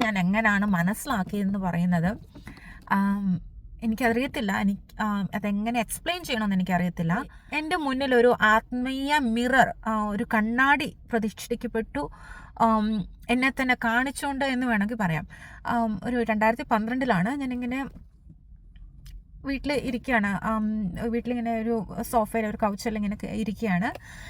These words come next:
ഇരിക്കുമ്പോഴത്തേക്കും എൻ്റെ മുന്നിൽ ഒരു ബൈബിൾ വെച്ചിട്ടുണ്ട്. അപ്പോൾ ഈ ബൈബിൾ എടുത്തിട്ട്, ആം, ഉച്ചയാകുന്ന സമയമാണെന്ന്, സമയമാണ്. ഹസ്ബൻഡ് വീട്ടിലില്ല, ജോലിക്ക് പോയേക്കാണ്. ഞാൻ തന്നെ വീട്ടിലിരിക്കുകയാണ്. അപ്പോൾ എനിക്ക് ജോലി ഇല്ലാത്ത ആ ഒരു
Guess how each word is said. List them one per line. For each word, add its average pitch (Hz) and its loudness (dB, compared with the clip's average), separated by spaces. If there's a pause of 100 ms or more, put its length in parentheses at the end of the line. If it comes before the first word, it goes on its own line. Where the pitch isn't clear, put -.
(180)
ഇരിക്കുമ്പോഴത്തേക്കും 233 -2
എൻ്റെ 240 0
മുന്നിൽ 233 0
ഒരു 226 4
ബൈബിൾ 214 2
വെച്ചിട്ടുണ്ട്. 180 2 (200)
അപ്പോൾ 214 -6
ഈ 214 -2
ബൈബിൾ 214 0
എടുത്തിട്ട്, 190 -2 (800)
ആം, 233 0 (140)
ഉച്ചയാകുന്ന 311 2
സമയമാണെന്ന്, 220 0
സമയമാണ്. 208 0
ഹസ്ബൻഡ് 220 -2
വീട്ടിലില്ല, 208 -2
ജോലിക്ക് 202 -4
പോയേക്കാണ്. 202 -2
ഞാൻ 220 -4
തന്നെ 214 -2
വീട്ടിലിരിക്കുകയാണ്. 196 -2 (500)
അപ്പോൾ 220 0
എനിക്ക് 240 -2
ജോലി 226 2
ഇല്ലാത്ത 202 0
ആ 202 0
ഒരു 202 -2